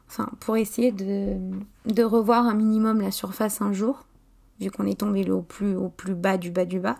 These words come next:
pour essayer de remonter un jour, bah, en fait, on a tellement compté sur soi-même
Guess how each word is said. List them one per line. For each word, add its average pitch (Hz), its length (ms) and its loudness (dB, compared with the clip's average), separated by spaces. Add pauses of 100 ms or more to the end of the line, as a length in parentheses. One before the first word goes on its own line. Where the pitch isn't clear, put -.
(1200)
pour 240 180 4
essayer 247 460 4
de 233 100 4
remonter 240 540 6
un 226 140 2
jour, 202 500 -4 (1200)
bah, 220 180 2
en 208 60 2
fait, 247 200 2
on 226 80 4
a 208 120 0
tellement 233 320 4
compté 208 300 -2
sur - 280 -8
soi-même 202 600 2